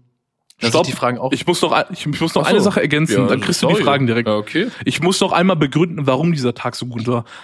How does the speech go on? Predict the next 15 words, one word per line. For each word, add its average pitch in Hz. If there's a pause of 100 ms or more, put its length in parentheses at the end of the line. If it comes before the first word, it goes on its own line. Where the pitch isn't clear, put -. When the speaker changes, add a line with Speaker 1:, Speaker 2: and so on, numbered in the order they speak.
(320)
Speaker 2:
Ich -
hab 147
grad 151
gesagt, 139
wegen 127
dem 123
Team, 190
ja, 113
alles 113 (100)
cool. 110
Wegen 113
dem 110
Vibe 135
da, 185
alles -